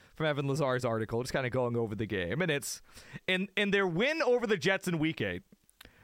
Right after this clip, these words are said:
the Pats found success with Mac in the gun, up-tempo or no-huddle, empty formations, and run-pass options out of spread formation. So naturally, against the Colts, Jones was un-, under center on seventeen of the Pats' thir-,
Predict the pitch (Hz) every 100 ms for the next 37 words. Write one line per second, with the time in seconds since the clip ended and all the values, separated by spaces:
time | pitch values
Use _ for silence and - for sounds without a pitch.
0 | - 160 - 226 233 - 226 214 196 208
1 | - 165 147 156 127 127 147 143 113 131
2 | 117 117 - 226 - 185 165 175 151 139
3 | 160 180 165 151 147 - 170 180 190 185
4 | 147 143 165 156 143 120 123 143 147 -
5 | 131 120 123 127 127 117 110 139 202 240
6 | 147 104 - - - - - 175 202 311
7 | - 196 185 220 185 170 - - 202 269
8 | - - - - - - 190 202 185 185
9 | 165 - 175 156 143 247 269 277 214 160
10 | - 285 240 175 156 139 151 139 - 151